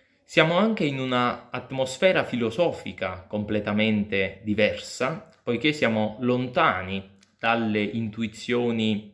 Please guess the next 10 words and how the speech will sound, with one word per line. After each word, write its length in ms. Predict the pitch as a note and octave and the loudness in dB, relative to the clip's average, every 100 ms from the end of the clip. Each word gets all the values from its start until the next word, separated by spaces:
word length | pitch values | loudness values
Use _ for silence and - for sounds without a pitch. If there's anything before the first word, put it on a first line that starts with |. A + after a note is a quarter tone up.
| _ | _
fisiche 840 | _ - A#2+ G#2 A2 - B2+ D#3+ - _ _ _ _ _ _ _ - | _ -6 -4 -2 0 2 2 0 -12 _ _ _ _ _ _ _ -10
degli 400 | A2 A2 G#2+ G#2+ | -2 0 2 2
ionici, 760 | G2+ F2+ G2 G2 C#3+ D#3 - _ | 2 0 -4 -4 -4 -4 -10 _
che, 360 | - B2 B2 - _ _ _ - | 0 0 -2 -16 _ _ _ -8
ehm, 960 | G#2+ G2+ G2 G2 F#2 F#2 F#2 F#2 F#2 F#2 | -4 -2 0 -2 -2 -6 -8 -8 -10 -8
erano 720 | - C3 B2+ G#2+ G2+ F#2 F2+ - _ _ - | 2 4 4 2 -2 -4 -8 -16 _ _ -10
impegnati 840 | B2 A#2 B2 B2 D#3+ E3+ F2 F#2 | -8 -2 0 2 4 4 2 -4
ad 120 | G2 G#2 | -4 -2
individuare 720 | G#2+ G#2+ A2 A2+ A#2+ A#2 G#2 | -2 -2 -2 4 6 6 2
l'archè, 680 | G2+ G#2+ - - C3 - - | 2 0 -2 0 2 2 -6